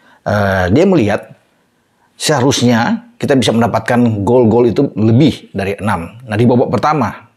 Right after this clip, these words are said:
S T Y mengevaluasi gol itu datang begitu cepat, ya. Bahkan mungkin hanya dalam lima belas menit itu kita sudah mendapatkan dua gol. Tetapi interval waktunya terlalu lama, kata S T Y. Kita tidak bisa dapat gol lagi setelah itu.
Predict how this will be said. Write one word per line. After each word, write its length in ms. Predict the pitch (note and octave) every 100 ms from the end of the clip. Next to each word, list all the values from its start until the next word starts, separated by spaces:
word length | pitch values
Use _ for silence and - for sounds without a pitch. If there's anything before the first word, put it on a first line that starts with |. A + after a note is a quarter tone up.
| _ _ _ _ _ _
S 80 | G#2+
T 160 | - B2
Y 80 |
mengevaluasi 800 | A#2+ A#2 - A#2+ A#2 A2+ E3 E3+ F3 - _ _ _ _ -
gol 240 | A2+ D#3+
itu 80 | D#3+ E3+
datang 160 | F3+
begitu 320 | C#3+ A2 A2+ A2+
cepat, 400 | - - - -
ya. 240 | A2 A#2+
Bahkan 320 | A2 G2+ B2
mungkin 240 | A2 C3+ B2+
hanya 400 | G#2 G2+ - - _ _
dalam 240 | F#2+ G2
lima 160 | G#2 G2+
belas 640 | F#2+ G#2 - - - -
menit 320 | G#2+ A2 A2 A#2
itu 160 | G2+
kita 80 | C#3
sudah 160 | B2 A2
mendapatkan 400 | G2 F#2 - G2
dua 160 | G#2
gol. 240 | G2+ G#2+ F#2
Tetapi 400 | B2+ D3 F3+ -
interval 400 | B2 B2 A#2+ B2+
waktunya 320 | B2+ - C#3+ F#3
terlalu 320 | D#3 C#3 C#3
lama, 560 | D3+ E3+ B2 F#2+ - _ _ _
kata 240 | A2+ G#2+
S 160 | A2 G#2
T 80 | A#2+
Y. 240 | G#2 F#2 - _ _
Kita 160 | - C3
tidak 240 | D3+ -
bisa 160 | G#2+ C3
dapat 320 | A#2 B2+ C3
gol 160 | B2 C#3+
lagi 160 | D#3
setelah 240 | C3 A2 G#2+
itu. 400 | F#2+ B2 G3+